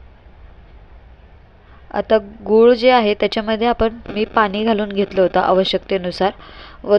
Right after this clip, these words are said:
तो चाळून घेणार आहे, जेणेकरून त्याच्यामध्ये जर काही घाण वगैरे असेल तर ती निघून जाईल.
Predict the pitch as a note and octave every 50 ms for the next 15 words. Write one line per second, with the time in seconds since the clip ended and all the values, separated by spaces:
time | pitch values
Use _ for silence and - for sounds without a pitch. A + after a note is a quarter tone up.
0 | G#3 - A3+ B3 A#3+ - B3+ A3 G#3 G3 G3 G#3+ A3 A3+ A#3+ A#3+ G#3+ G#3 G3 F#3
1 | F#3+ G#3 A3 G3 G#3+ G#3 G3+ G#3 G3+ - G#3+ G#3 A3+ G#3+ - A3 - - A3+ G#3+
2 | A3 G#3+ G3+ A3+ A3+ B3+ C4 - B3+ B3+ A3 A3+ A#3 A#3 G#3 G#3+ G#3+ G3+ F#3+ G3+
3 | G3 G3+ G3+ G3+ F#3+ - F#3+ G3 - - A#3 A3 - A3+ A3+ A3 G#3+ G3 F3 G3
4 | G#3 G#3 G#3 G#3+ F#3 E3+ F#3+